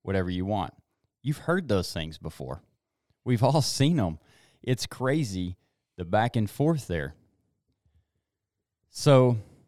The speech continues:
have you heard this one? If you don't wear a mask,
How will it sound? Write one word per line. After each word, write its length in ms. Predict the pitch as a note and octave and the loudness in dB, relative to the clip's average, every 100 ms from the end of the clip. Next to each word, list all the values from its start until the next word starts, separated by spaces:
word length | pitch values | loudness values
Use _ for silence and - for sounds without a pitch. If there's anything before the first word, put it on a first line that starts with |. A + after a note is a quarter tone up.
| _ - | _ -2
have 180 | A2 G2+ | -2 2
you 140 | B2+ | 2
heard 180 | C3 G2+ | 2 4
this 220 | A#2 - | 2 2
one? 200 | F#3 F3+ _ _ _ _ _ _ _ - | -2 -4 _ _ _ _ _ _ _ -16
If 160 | - | -6
you 80 | G#2 | -4
don't 320 | F#2+ G#2 A2 | 0 0 2
wear 180 | A2+ A2 | 0 0
a 60 | F#2+ | 0
mask, 560 | F#2 A2+ B2 - - | 0 0 -2 -6 -18